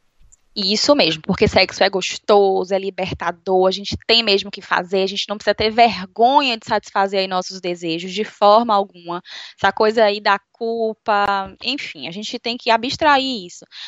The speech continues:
Mas eu acho que o principal é a gente ter responsabilidade ao realizar aí todas as nossas fantasias e nossos desejos. Então a gente tem que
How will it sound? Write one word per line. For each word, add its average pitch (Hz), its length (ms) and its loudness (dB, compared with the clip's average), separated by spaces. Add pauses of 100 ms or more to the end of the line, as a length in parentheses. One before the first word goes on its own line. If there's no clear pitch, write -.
(140)
Mas 226 160 2
eu 240 60 6
acho 247 160 2
que - 80 -12
o - 40 -12 (100)
principal 285 580 2
é 285 60 2
a 294 40 -2
gente 285 240 -12
ter 262 240 -2 (120)
responsabilidade 226 1200 0
ao 202 60 0
realizar 208 540 0
aí 185 120 -2
todas 208 260 -8
as 214 80 -8
nossas 196 280 -8
fantasias 190 500 -6
e - 20 -16
nossos 196 320 -8
desejos. 202 760 -2
Então 208 240 -6
a - 20 -10
gente 208 220 -10
tem - 120 -10
que 208 140 -10